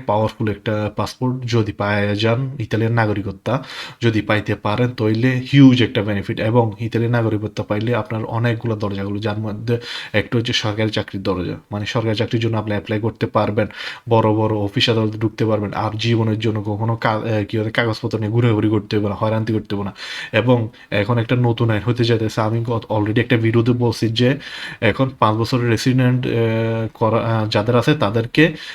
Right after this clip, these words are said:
নাগরিকত্ব, আ, অ্যাপ্লাই করার সুযোগ দেওয়া হইতাছে, হইবে, বুঝছেন? সেটার ব্যাপারে আমি already বি-, একটা ভিডিও দিছি, নিচে লিংক দিয়ে দিব, যদি ইচ্ছা চায় তাহলে দেখে নিতে পারবেন। এবং কী কী ডকুমেন্ট লাগবে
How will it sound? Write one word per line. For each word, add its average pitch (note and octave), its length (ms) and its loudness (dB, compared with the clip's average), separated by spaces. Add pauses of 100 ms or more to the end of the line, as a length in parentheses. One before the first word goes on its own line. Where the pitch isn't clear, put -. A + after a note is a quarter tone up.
(140)
নাগরিকত্ব, A2+ 680 2
আ, - 500 -6 (580)
অ্যাপ্লাই A2+ 360 2
করার B2 180 2
সুযোগ A2+ 360 2
দেওয়া G2+ 200 0
হইতাছে, F#2+ 540 -2
হইবে, G#2 300 2 (320)
বুঝছেন? G#2+ 220 -2
সেটার A2 280 2
ব্যাপারে A#2+ 200 2
আমি A2+ 160 0
already A2+ 300 2
বি-, A#2 320 -2
একটা A2+ 200 -2
ভিডিও A2+ 220 4
দিছি, B2+ 380 0 (100)
নিচে A2+ 180 2
লিংক A2 200 0
দিয়ে A#2+ 140 4
দিব, C3+ 280 2 (380)
যদি G#2+ 260 2 (100)
ইচ্ছা B2 280 0
চায় D#3 220 0 (120)
তাহলে A2 200 0
দেখে G#2+ 200 0
নিতে G#2+ 180 -2
পারবেন। A2+ 240 0
এবং A2 200 -2
কী C3+ 120 0
কী B2 100 2
ডকুমেন্ট A2+ 360 2
লাগবে B2 440 0